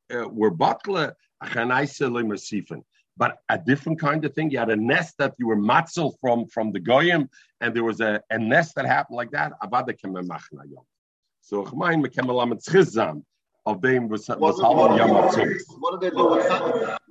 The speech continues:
Speaker 2: We have eight days.
Speaker 1: What do you mean? Hanukkah was before we had the Hanukkah, and then you had the thing. That
Speaker 2: So you
Speaker 1: wasn't
Speaker 2: do
Speaker 1: the
Speaker 2: a day before and a day after on Hanukkah too?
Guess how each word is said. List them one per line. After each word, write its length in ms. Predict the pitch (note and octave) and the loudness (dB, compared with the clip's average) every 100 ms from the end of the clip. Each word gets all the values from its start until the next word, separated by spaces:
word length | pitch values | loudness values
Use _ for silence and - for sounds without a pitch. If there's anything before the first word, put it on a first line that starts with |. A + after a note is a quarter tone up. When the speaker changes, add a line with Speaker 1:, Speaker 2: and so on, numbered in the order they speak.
| A3 | -12
Speaker 2:
We 60 | - | -8
have 120 | - | -2
eight 220 | F4 D#4+ | -2 0
days. 220 | A3 F#3 - _ _ _ _ _ _ | -4 -8 -14 _ _ _ _ _ _
Speaker 1:
What 120 | F#2 | -2
do 60 | G2 | 0
you 60 | |
mean? 180 | B2 G#2 | 0 -2
Hanukkah 500 | - E2+ G2 G#2 A#2+ | -4 -6 -4 -4 -4
was 200 | A2+ G#2+ | -2 -4
before 480 | A#2 A2+ - F#3+ G#4 | -6 -8 -4 -2 0
we 160 | A#2+ G2+ | -2 -2
had 340 | G#2+ A#2 A2 | 2 2 0
the 180 | G#2 F2 - | -6 -10 -10
Hanukkah, 360 | G2+ A2 - | -8 -6 -6
and 180 | C3 B2 | -6 -4
then 140 | G#2+ A#2 | -4 -4
you 120 | A#2 | -2
had 220 | A2 B2 C3+ | -2 -4 -6
the 80 | |
thing. 340 | C3 - G#4+ - | -8 -2 -2 -4
That 100 | F#2 | -10
Speaker 2:
So 60 | G2 | -4
you 60 | |
Speaker 1:
wasn't 320 | A#2+ D3+ C#3+ E3+ | 2 4 4 4
Speaker 2:
do 60 | E3+ | 4
Speaker 1:
the 100 | D#3+ | 4
Speaker 2:
a 40 | |
day 200 | E3 E3 | 2 0
before 380 | D#3+ C#3+ F3 E3 | -2 -4 -4 -2
and 40 | |
a 140 | D3 D3 | -2 -4
day 80 | D3 | -4
after 300 | D3 D3 D3+ | -4 -4 -4
on 140 | C#3 | -4
Hanukkah 460 | D3 C#3+ C#3+ C#3+ - | -2 -4 -4 -8 -10
too? 240 | E3+ C4 | -12 -12